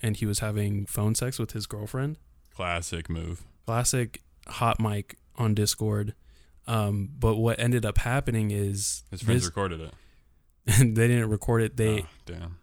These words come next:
Speaker 1: uh, uh, Ethan and Lyle the Gecko, um, urged the friend to call his other friend and admit to him on air of what happened.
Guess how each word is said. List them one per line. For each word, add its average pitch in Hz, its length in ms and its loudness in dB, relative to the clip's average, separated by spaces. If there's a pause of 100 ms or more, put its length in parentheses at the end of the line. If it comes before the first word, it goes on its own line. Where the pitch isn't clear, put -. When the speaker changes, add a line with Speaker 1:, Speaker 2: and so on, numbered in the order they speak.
(140)
Speaker 1:
uh, 101 300 -2 (440)
uh, 113 240 0
Ethan 117 400 2
and 104 220 2
Lyle 104 320 -2
the 104 80 -2
Gecko, 107 640 0 (220)
um, 104 420 -2
urged 117 520 -2
the 110 100 -6
friend 127 400 2
to 113 100 -4
call 117 280 2
his 113 160 0
other 113 180 2
friend 107 240 -2
and 107 320 -2
admit 113 340 0
to 113 140 0
him 107 180 2
on 107 200 0
air 107 260 0
of 107 100 -6
what 107 180 -4
happened. 107 520 -4